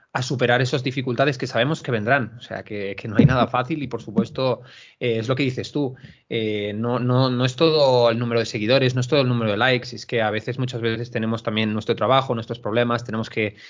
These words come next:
dedicarle el tiempo a nuestra familia, hijos, etcétera, y, y no se llega a todo. Y hay, y hay cosas que la gente no ve, que es eso, la cultura de, del esfuerzo, ¿no?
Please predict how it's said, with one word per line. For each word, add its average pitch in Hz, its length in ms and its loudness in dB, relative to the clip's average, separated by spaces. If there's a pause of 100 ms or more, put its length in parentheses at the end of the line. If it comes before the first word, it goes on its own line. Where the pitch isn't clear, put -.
(120)
dedicarle 113 440 2
el 104 60 -4
tiempo 113 200 -4
a 110 60 -4
nuestra 110 220 -4
familia, 120 420 2
hijos, 117 260 0
etcétera, 139 500 2
y, 104 540 -4
y 95 80 -14
no 98 140 -8
se 151 100 -4
llega 147 160 2
a 92 80 -4
todo. 117 340 -4
Y 113 120 -6
hay, 110 200 -4
y 147 140 -2
hay 123 140 2
cosas 139 280 0
que - 80 -4
la 123 80 0
gente 131 300 -2
no 135 180 2
ve, 160 360 4 (320)
que 127 140 -2
es 127 100 -2
eso, 127 180 0
la 107 120 -2
cultura 120 420 0
de, 123 160 4
del 113 180 2
esfuerzo, 110 460 0
¿no? 127 180 -8